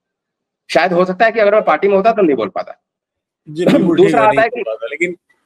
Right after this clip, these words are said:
Speaker 1: जी,
Speaker 2: नहीं, नहीं,
Speaker 1: दूसरा
Speaker 2: आप
Speaker 1: आता है कि
Speaker 2: बोलिएगा।
Speaker 1: हम पार्टी,
Speaker 2: जी।
Speaker 1: दूसरा आता है कि पार्टी छोड़ी क्यों? पार्टी इसलिए छोड़ी गई क्योंकि ये चारों तरफ से अटैक हो रहा था, और आप इसमें एक, एक ना, एक pattern देख सकते हैं।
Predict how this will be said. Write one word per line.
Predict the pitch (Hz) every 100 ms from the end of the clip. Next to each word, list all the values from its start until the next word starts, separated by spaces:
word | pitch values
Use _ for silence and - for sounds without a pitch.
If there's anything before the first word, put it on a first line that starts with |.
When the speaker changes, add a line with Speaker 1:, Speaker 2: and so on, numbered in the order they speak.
| _ _ _ _ _ -
Speaker 1:
जी, | 127
Speaker 2:
नहीं, | - - _
नहीं, | 165
Speaker 1:
दूसरा | 175 -
Speaker 2:
आप | 214
Speaker 1:
आता | 151
है |
कि | 143
Speaker 2:
बोलिएगा। | 113 -
Speaker 1:
हम | - - _
पार्टी, | 160 165 - - _ _ -
Speaker 2:
जी। |
Speaker 1:
दूसरा | - 185 220
आता | 202 392
है |
कि | 247
पार्टी | - 170 175 233
छोड़ी | - 175 175
क्यों? | 175 104 - _ _ _
पार्टी | 151 175 233
इसलिए | 214 175 208 214 208
छोड़ी | 147 151
गई | 147 196
क्योंकि | 247 170 165 233 254 240 - _ _ _ _ -
ये | 131 214
चारों | 214 180 214
तरफ | 226 202 196
से | 214
अटैक | 170 175
हो | 170 131
रहा | 107
था, | 120 - _ _ _ -
और | 185
आप | 180 202 214
इसमें | 190 233
एक, | 185 208 196 - _
एक | 170 202
ना, | 240 247
एक | 185 214 -
pattern | 175 170 214
देख | 185 151
सकते | - 127 131
हैं। | 98 -